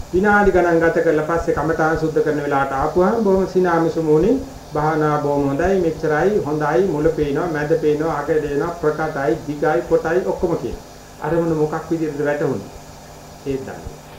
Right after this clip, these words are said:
අරමුණ මේ කාලය තුල වෙනස් වුණේ කොහොමද? ඒ දන්නේත් නැහැ.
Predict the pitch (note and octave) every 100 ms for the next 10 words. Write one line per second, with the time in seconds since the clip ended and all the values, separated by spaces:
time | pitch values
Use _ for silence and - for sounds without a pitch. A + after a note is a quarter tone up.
0 | - - - - F3 F#3+ F3+ F#3 F3+ E3+
1 | F3+ F#3+ F#3+ F#3+ F3+ F#3+ G3 G3+ G3+ F#3+
2 | E3 C3 - - - - - E3+ F3 B2
3 | A#2 A#2+ - -